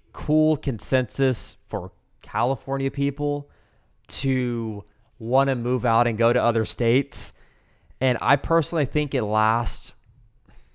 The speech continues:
maybe a year and they all come back.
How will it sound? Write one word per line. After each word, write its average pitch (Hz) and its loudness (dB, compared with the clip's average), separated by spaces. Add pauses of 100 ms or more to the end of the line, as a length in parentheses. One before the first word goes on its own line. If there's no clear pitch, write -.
(360)
maybe 143 2
a 143 4
year 135 0
and 113 -10
they 107 0
all 92 -2
come 104 -8
back. 90 -8